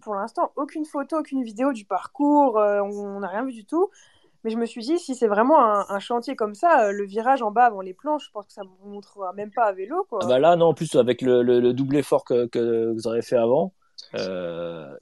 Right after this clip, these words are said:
Speaker 2: plus après, et du coup, après, après les planches gauche, bon, ça redescend un petit peu pour passer devant le grand écran, et en fait, après, vous allez retourner chercher la route, mais du coup, vous allez arriver complètement à l'arrêt sur la route.
Speaker 1: Ah,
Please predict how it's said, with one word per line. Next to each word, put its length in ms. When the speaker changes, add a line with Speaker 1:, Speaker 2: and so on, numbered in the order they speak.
Speaker 2:
plus 240
après, 380
et 40
du 120
coup, 140
après, 400
après 280
les 120
planches 360
gauche, 460
bon, 140
ça 140
redescend 320
un 20
petit 140
peu 120
pour 140
passer 160
devant 180
le 60
grand 200
écran, 360
et 100
en 60
fait, 160
après, 180
vous 200
allez 120
retourner 480
chercher 280
la 100
route, 300
mais 100
du 80
coup, 100
vous 160
allez 120
arriver 200
complètement 420
à 40
l'arrêt 240
sur 140
la 40
route. 280
Speaker 1:
Ah, 120